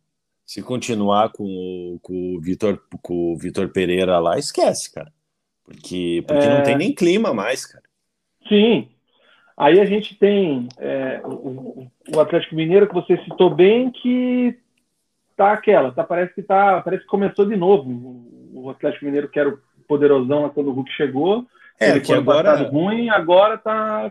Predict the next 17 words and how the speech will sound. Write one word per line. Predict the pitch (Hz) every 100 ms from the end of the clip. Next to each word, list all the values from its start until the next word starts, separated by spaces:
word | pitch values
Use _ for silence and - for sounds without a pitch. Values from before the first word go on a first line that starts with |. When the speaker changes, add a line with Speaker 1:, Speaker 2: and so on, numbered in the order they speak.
| -
Speaker 2:
tá | 202
começando | 202 202 - 202 240 285 277 247 240
de | 208
novo, | 190 180 143
né? | 143 170 _
Speaker 1:
É, | 131 131 139
que | -
agora | 98 95 117
você | 135 147 180
tem | - 175
lá | 143 139
o | 120
Paulinho, | - 147 170 156 151 139 110 101
você | 90 92 -
tem | - 104 107 104
o, | 120
Speaker 2:
Isso. | 165 170 95 92 90